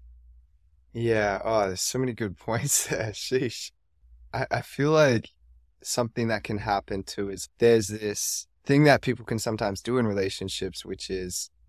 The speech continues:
continue to invest time in it if they've already been in there for a certain period of time. "I'm already here, so let me keep digging and, and see where we end up, and maybe we'll be in a better place." What advice would you give for people that are, like, in that pattern?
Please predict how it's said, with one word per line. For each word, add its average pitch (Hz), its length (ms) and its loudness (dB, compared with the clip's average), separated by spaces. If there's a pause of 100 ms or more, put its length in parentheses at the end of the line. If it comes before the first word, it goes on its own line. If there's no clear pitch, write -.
(200)
continue 127 440 0
to - 140 -6
invest 107 480 0
time 98 320 -2
in 120 80 -2
it 156 180 -2 (180)
if 110 180 -6
they've 107 220 2
already 107 340 0
been 98 220 -4
in 98 120 -4
there 95 140 -6
for - 140 -8
a 90 60 -4
certain 92 400 -6
period 95 260 -4
of 92 60 -14
time. 90 260 -10 (140)
"I'm 120 120 2
already 131 220 2
here, 98 400 0 (360)
so - 160 -4
let 120 100 2
me 123 100 2
keep 117 340 -2 (320)
digging 104 360 2
and, 92 240 -8 (120)
and 98 320 -2
see 110 520 2 (420)
where 120 220 8
we 113 140 6
end 107 160 0
up, 90 200 -4
and 104 80 -4
maybe 113 220 2
we'll 107 80 0
be 104 160 -2
in 101 120 0
a 92 60 -6
better 95 220 -4
place." - 500 -8 (200)
What 127 280 4
advice 104 480 0
would 95 160 -10
you 104 80 -8
give 95 240 -6
for - 140 -18
people 98 340 -8
that 95 160 -6
are, 92 140 -6
like, 90 340 -10
in 101 200 -4
that 90 220 -6
pattern? 90 420 -8